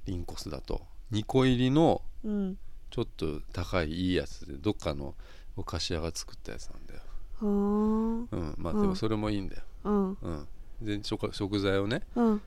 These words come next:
Speaker 1: ジンジャーエール作るからっつって、
Speaker 2: うん。
Speaker 1: 買い、二階に行く、行くと、
Speaker 2: うん。
Speaker 1: まず、生姜と、生姜三百グラムね。
Speaker 2: うん。
Speaker 1: で、えー、シナモン、
Speaker 2: うん。
Speaker 1: えー、クローブ、
Speaker 2: うん。
Speaker 1: クローブ、うん。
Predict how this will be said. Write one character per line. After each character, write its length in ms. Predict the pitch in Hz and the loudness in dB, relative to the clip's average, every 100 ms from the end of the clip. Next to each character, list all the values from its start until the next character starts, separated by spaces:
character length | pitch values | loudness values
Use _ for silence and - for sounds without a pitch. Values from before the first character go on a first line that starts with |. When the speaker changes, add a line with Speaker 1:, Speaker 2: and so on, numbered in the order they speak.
| - - | -8 -2
Speaker 1:
ジ 100 | 98 | 0
ン 80 | 95 | 4
ジ 80 | |
ャ 60 | 107 | 4
ー 40 | |
エ 40 | 120 | 4
ー 20 | |
ル 80 | 98 | 2
作 260 | - - | -2 -4
る 80 | 90 | -4
か 140 | - 69 | -2 -4
ら 80 | |
っ 20 | 67 | -4
つ 140 | - | -8
っ 20 | |
て、 240 | - - - - | -6 -8 -8 -6
Speaker 2:
う 40 | |
ん。 220 | 220 202 202 | -4 -2 -4
Speaker 1:
買 280 | - 87 | -2 -2
い、 60 | 82 - - | -2 -6 -6
二 160 | 95 | -2
階 200 | 98 90 | 0 0
に 160 | 85 82 | 0 -4
行 80 | - | -6
く、 120 | 82 - | -6 -4
行 140 | 92 | -6
く 80 | - | -4
と、 340 | - 113 80 - | 2 4 4 2
Speaker 2:
う 60 | |
ん。 160 | 226 107 | 0 4
Speaker 1:
ま 100 | 110 | 4
ず、 300 | 85 73 80 - - - | 2 -2 -6 -10 -14 -10
生 280 | - 98 90 | -2 0 2
姜 160 | 87 85 | 2 2
と、 380 | - 90 71 - - - - - - - - - - - | 4 4 4 -2 -14 -14 -12 -12 -12 -12 -12 -12 -12 -4
生 240 | 120 104 | 0 2
姜 80 | 98 | 2
三 200 | 104 98 | 2 4
百 180 | 95 87 | 4 2
グ 160 | 90 | 0
ラ 120 | 73 | 0
ム 60 | 71 | -2
ね。 180 | 82 131 - | -4 -4 0
Speaker 2:
う 220 | 240 220 | 2 4
ん。 80 | 208 - - - - - - - | 2 -4 -10 -10 -10 -12 -10 -4
Speaker 1:
で、 280 | 87 71 - - - - - - - - | -4 -4 -8 -18 -16 -14 -8 -8 -8 -10
え 360 | - 60 60 - | -8 -8 -8 -8
ー、 60 | - - | -8 -4
シ 180 | - | 0
ナ 180 | 104 85 | 2 2
モ 140 | 76 67 | 0 -4
ン、 220 | 65 - - - | -6 -10 -10 -4
Speaker 2:
う 120 | 233 | 2
ん。 200 | 208 196 - | 2 2 -4
Speaker 1:
え 280 | 104 - - | -8 -8 -8
ー、 40 | - | -4
ク 140 | 95 | 2
ロ 320 | 101 117 98 | 6 8 8
ー 20 | 80 | 4
ブ、 260 | 69 - - - | -2 -8 -8 -8
Speaker 2:
う 60 | 220 | -2
ん。 40 | |
Speaker 1:
ク 60 | 104 | 4
ロ 180 | 101 101 | 6 4
ー 20 | |
ブ、 160 | - - - - - | 2 -8 -10 -8 -4
う 40 | |
ん。 240 | 78 73 | -4 -4